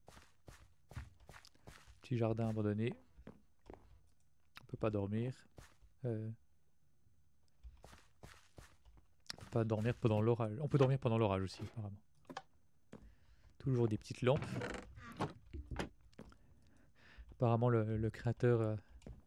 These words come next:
sait très bien que, que les gens qui font des vidéos sur YouTube, euh, que YouTube, la compression a tendance à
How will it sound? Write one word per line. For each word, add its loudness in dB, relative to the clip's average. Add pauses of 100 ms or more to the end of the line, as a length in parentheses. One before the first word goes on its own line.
(2000)
sait 2
très 4
bien 6
que, 2
que 0
les 4
gens 4
qui 0
font 0
des 4
vidéos 4
sur -2
YouTube, 0
euh, 0 (300)
que 0
YouTube, 4
la 2
compression 0
a 6
tendance -2
à -6